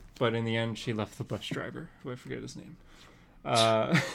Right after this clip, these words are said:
<laughs> she basically walks into this light and wakes up in, um, Mount Olympus. And now she's in Mount Olympus, which I find very interesting. And that's how it ends, uh, with her being there. It's basically every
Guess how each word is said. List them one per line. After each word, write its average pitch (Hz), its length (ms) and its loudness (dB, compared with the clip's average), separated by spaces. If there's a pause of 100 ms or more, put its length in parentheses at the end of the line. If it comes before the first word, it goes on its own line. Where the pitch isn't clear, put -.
(200)
<laughs> - 360 -20
she - 160 2
basically 180 260 6
walks 139 320 6
into 139 180 0
this 113 140 0
light 113 400 4 (100)
and 110 300 -2
wakes 123 320 2
up 120 240 4 (140)
in, 110 720 0 (100)
um, 120 1000 0
Mount 131 200 0
Olympus. 175 480 -2 (760)
And 113 380 -4
now 120 140 -2
she's 123 200 -4
in 127 80 4
Mount 127 220 0
Olympus, 135 500 -2
which 131 160 -2
I 120 40 -4
find 117 260 -4 (240)
very 131 220 0
interesting. - 400 -8 (1160)
And 127 80 0
that's 123 140 2
how 131 120 6
it 127 60 4
ends, 131 300 0 (500)
uh, 123 120 2 (260)
with 113 140 -2
her 120 120 0
being 117 200 2
there. 113 180 4
It's 107 100 -2
basically 147 320 4
every 147 600 6